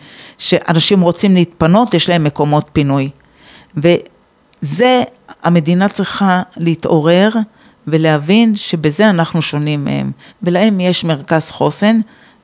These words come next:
ולנו אין מרכז חוסן ש-, שבעצם שיפעל פה כל הזמן, כל השבוע, ויטפל באנשים שהם נפגעי חרדה.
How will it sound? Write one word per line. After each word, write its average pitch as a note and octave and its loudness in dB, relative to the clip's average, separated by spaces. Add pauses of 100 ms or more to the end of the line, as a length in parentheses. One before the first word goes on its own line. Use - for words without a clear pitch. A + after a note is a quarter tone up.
ולנו E3+ 0 (200)
אין D#3+ 0
מרכז C3 -4
חוסן D#3+ -4
ש-, - -6 (260)
שבעצם - -4
שיפעל F#3+ 0
פה G3+ -2 (180)
כל C4 2
הזמן, C#3+ 0 (380)
כל A#3+ 2
השבוע, C#3 -2 (360)
ויטפל F3 0
באנשים D#3+ -2
שהם D3+ -4
נפגעי C#3+ -6
חרדה. C3+ -2